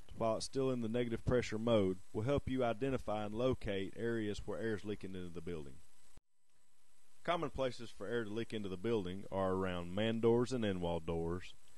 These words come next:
tunnel inlet and sidewall curtains, perimeter vents or attic vents,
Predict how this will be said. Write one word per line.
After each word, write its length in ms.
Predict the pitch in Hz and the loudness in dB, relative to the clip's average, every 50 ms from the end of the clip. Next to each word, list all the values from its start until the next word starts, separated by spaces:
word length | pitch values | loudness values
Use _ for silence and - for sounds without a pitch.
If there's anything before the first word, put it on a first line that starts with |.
| - - - - - - - - | -10 -10 -10 -10 -10 -10 -8 -2
tunnel 300 | - - 123 127 135 135 | 0 2 2 4 2 2
inlet 380 | - 127 127 127 131 135 - - | 2 2 2 2 2 2 0 0
and 220 | - 107 107 104 | -2 -4 -4 -2
sidewall 440 | - - 131 131 120 101 98 90 87 | 2 4 6 6 6 6 6 4 4
curtains, 640 | - - - 92 85 62 50 78 87 92 - - - - - - - - - - - - - - - - | 2 0 -2 -2 -2 -2 -4 -6 -8 -8 -8 -8 -8 -8 -8 -10 -10 -10 -10 -10 -10 -10 -4 2 2 4
perimeter 420 | - 110 120 127 135 135 123 127 | 4 6 4 4 4 4 4 2
vents 420 | 110 107 123 127 131 - - - - | 2 2 2 0 0 -2 -4 -4 -4
or 100 | - 92 | -2 0
attic 320 | 104 113 110 104 98 - - 85 | 0 2 2 2 0 -2 -4 -4
vents, 480 | 87 90 90 92 - - - - - | -4 -4 -4 -4 -4 -6 -8 -8 -8